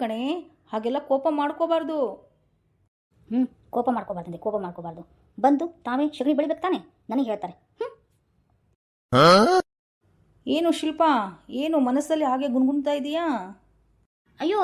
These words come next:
Speaker 2: ಅತ್ತೆ, ಹಾಗೇನೂ ಇಲ್ಲ ಬಿಡಿ.
Speaker 1: ಶಿಲ್ಪಾ, ನಾನು ಹೋಗಿ ಹಸುವಿಗೆ ಹುಲ್ಲು ತಂಬರ್ತೀನಿ,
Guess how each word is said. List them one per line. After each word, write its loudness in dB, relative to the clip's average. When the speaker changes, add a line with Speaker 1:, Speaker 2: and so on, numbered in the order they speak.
Speaker 2:
ಅತ್ತೆ, -4
ಹಾಗೇನೂ -2
ಇಲ್ಲ -4
ಬಿಡಿ. -4
Speaker 1:
ಶಿಲ್ಪಾ, 0
ನಾನು 2
ಹೋಗಿ -2
ಹಸುವಿಗೆ -6
ಹುಲ್ಲು -4
ತಂಬರ್ತೀನಿ, -4